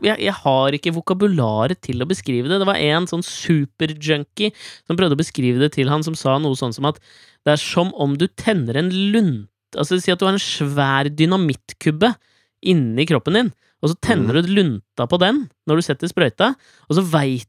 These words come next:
Speaker 1: du liksom hele veien at det kommer til å sprenge av vellyst og glede. Og selv da når lunta tikker inn, så er det nydelig, fordi du har en forventning, og forventningen blir innfridd. Men,
Speaker 2: Ja.
Speaker 1: men det, altså, det, it doesn't do it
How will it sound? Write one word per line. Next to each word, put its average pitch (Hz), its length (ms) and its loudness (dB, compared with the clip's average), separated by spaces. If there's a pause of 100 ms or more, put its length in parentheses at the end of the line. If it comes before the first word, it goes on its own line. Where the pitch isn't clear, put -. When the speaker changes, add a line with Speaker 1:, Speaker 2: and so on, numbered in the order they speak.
Speaker 1:
du 208 80 2
liksom 196 240 2
hele 170 240 2
veien 139 240 2
at 160 80 -6
det 190 100 -6
kommer 127 380 -2
til - 100 -2
å 160 60 0
sprenge 139 960 -2
av 165 160 2 (160)
vellyst 127 500 0
og 175 140 0
glede. 185 380 2 (420)
Og 160 100 0
selv 185 480 -2
da 156 140 4
når 190 180 2
lunta 170 460 0
tikker - 400 -4
inn, 185 100 2
så 202 140 4
er 135 160 4
det 202 80 2
nydelig, 175 340 2
fordi 175 160 0
du 190 80 2
har 160 160 4
en 143 80 -2
forventning, 175 800 0
og 160 240 4
forventningen 160 480 -2
blir 202 160 0
innfridd. 160 400 0 (840)
Men, 202 160 0 (100)
Speaker 2:
Ja. 101 220 -4 (160)
Speaker 1:
men 180 200 2
det, 185 300 4 (380)
altså, 170 180 -2
det, 185 160 2 (140)
it 180 180 0
doesn't 185 340 0
do 156 180 4
it 196 120 0